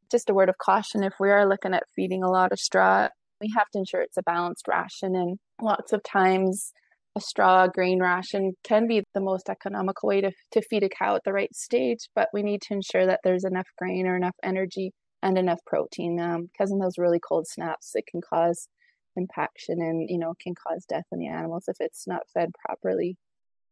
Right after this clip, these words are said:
And also a word of advice, you know, do your homework,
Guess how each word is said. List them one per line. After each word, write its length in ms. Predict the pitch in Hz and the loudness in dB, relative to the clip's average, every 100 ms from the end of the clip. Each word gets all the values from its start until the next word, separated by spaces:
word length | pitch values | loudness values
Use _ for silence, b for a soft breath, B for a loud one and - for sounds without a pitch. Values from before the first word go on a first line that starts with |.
| _ | _
And 340 | - 202 202 202 | -2 0 0 4
also 240 | 220 220 220 | 4 6 4
a 40 | |
word 140 | 202 | 4
of 80 | 190 | 2
advice, 440 | 185 180 180 185 - | 2 2 2 0 -2
you 60 | |
know, 140 | 190 185 - | -4 -6 -4
do 80 | 254 | 2
your 140 | 240 | 2
homework, 360 | 220 190 196 208 | 2 0 0 -4